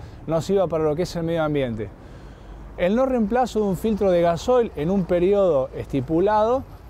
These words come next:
eh, o extendiendo el reemplazo de un filtro de gasoil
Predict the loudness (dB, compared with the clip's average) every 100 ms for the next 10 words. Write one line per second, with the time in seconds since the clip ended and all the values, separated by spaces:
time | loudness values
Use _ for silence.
0 | -6 -4 -2 0 2 2 -2 -10 -6 -4
1 | -2 0 0 0 -2 -2 -2 0 -2 -2
2 | -4 -2 0 -2 0 -2